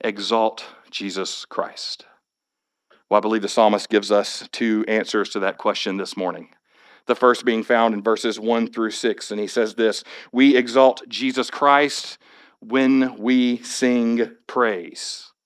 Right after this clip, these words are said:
Did you catch that this morning? We exalt Jesus when we sing praise. That's right. As people and the people of God, we are called to sing.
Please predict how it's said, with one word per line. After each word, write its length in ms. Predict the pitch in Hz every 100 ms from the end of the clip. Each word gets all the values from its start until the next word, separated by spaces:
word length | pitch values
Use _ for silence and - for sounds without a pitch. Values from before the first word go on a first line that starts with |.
| _ _ _ _ _ _ _
Did 160 | - 120
you 80 | 135
catch 260 | 170 147
that 180 | - 110
this 160 | 113 -
morning? 340 | 113 98 90 _ _ _ _ _ _ _ -
We 140 | 127
exalt 380 | 131 123 156 147
Jesus 520 | 120 185 143 135 123
when 200 | 139 143
we 280 | 143 139 135 - -
sing 380 | - - 165 151
praise. 420 | - 165 147 127
That's 160 | 123 135
right. 160 | 160 131
As 160 | -
people 560 | - 208 202 202 190 190 -
and 160 | - 156
the 60 | -
people 420 | 214 208 185 165
of 140 | 143
God, 420 | 151 151 151 147 - - -
we 480 | 147 196 190 185 175 -
are 120 | 170
called 500 | 156 147 143 139 - -
to 100 | 170
sing. 460 | 233 226 196 113